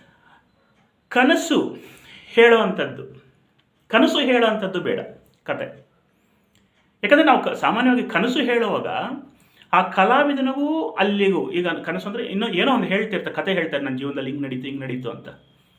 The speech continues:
ಆದ್ರೆ ಅಲ್ಲಿ ಆ ಕಲಾವಿದ ಇಲ್ದೇ ಇದ್ರೂ ಹಿಂಗ್ ನಡೀತು ಅಂತ ಹೇಳೋವಂಥ ಪರಿಸ್ಥಿತಿಗಳು ಬಂದ್ಬಿಡುತ್ತೆ, ಅಲ್ವಾ? ಅವಾಗ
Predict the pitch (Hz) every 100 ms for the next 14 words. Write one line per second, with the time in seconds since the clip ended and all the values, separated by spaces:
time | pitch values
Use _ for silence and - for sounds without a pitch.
0 | _ _ _ - 240 294 208 143 202 -
1 | - 202 202 277 277 247 233 233 262 277
2 | 285 220 214 285 277 240 240 214 214 196
3 | 202 160 190 185 170 135 123 - - -
4 | _ _ _ _ _ _ _ _ _ _
5 | _ _ _ _ _ _ _ _ _ _
6 | _ _ _ _ _ _ _ _ _ _
7 | _ - 156 123 - - - _ _ _
8 | _ _ _ _ _ _ _ _ _ _
9 | _ _ _ _ _ _ _ 262 339 359